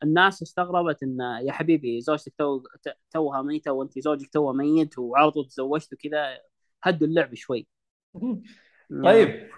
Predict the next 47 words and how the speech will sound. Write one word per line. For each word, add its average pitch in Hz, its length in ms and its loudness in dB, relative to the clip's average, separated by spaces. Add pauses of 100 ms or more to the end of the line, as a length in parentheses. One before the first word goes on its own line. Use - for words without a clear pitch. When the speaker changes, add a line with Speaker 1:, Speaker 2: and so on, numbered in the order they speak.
(160)
Speaker 2:
ضحكته 156 840 4
هل، 180 280 2
هل 165 220 0
جابوها 143 520 4
برضو 127 320 -2
في 120 80 -10
الكتاب 123 460 -4
إنه 107 200 -6
والله 123 240 -2
Speaker 1:
لا، 208 80 2
Speaker 2:
جابوه 262 240 6
Speaker 1:
لا، 190 40 2
Speaker 2:
له؟ 143 260 -2
Speaker 1:
ما، 147 420 -4
Speaker 2:
مرة 139 440 0
Speaker 1:
زي 135 80 4
Speaker 2:
ما 233 60 6
Speaker 1:
ما - 60 2
Speaker 2:
جابوا - 140 4
Speaker 1:
قلت - 60 -4
لك 196 100 0
Speaker 2:
تفاصيل 156 200 0
Speaker 1:
يعني، 175 120 0
Speaker 2:
زي 117 120 -6
كذا. 98 260 -10
Speaker 1:
إيه، 190 260 0
ما، 208 220 4
ما 214 160 0
جابوا 208 240 -4
تفاصيل 151 400 -8
كثيرة 131 400 -6
مرة، 113 500 -12
فهمت؟ 113 340 -6 (280)
يعني 156 140 6
Speaker 2:
مم. 175 60 4
Speaker 1:
زي 208 120 6
اللي 185 120 4
يقولون 175 420 2
إنهم 156 240 0
تزوجوا، 135 680 -2
زي 143 220 -2
إنه 143 260 -4
يعني 143 260 -8
أشياء 220 440 6
مرة 214 220 4
رؤوس 170 400 -6
أقلام. 165 300 0